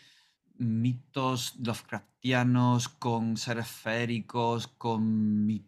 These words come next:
misticismo asiático, con guiños al egipcio. Es, es, no sé, es, me, me parece original y al mismo tiempo el dibujo es muy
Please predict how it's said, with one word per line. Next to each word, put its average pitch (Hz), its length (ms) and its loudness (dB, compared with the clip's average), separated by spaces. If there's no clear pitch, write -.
misticismo 117 1400 0
asiático, 123 1040 -2
con 117 280 0
guiños 123 540 4
al 113 120 -2
egipcio. 120 800 -2
Es, 107 120 -10
es, - 240 -20
no 123 80 -20
sé, - 220 -12
es, - 140 -18
me, 107 320 0
me 107 240 -2
parece 123 360 -2
original 123 680 -2
y 107 40 -4
al 98 80 -4
mismo 107 260 -2
tiempo 110 300 -2
el 101 60 -2
dibujo 104 440 -4
es - 340 -8
muy 92 600 -6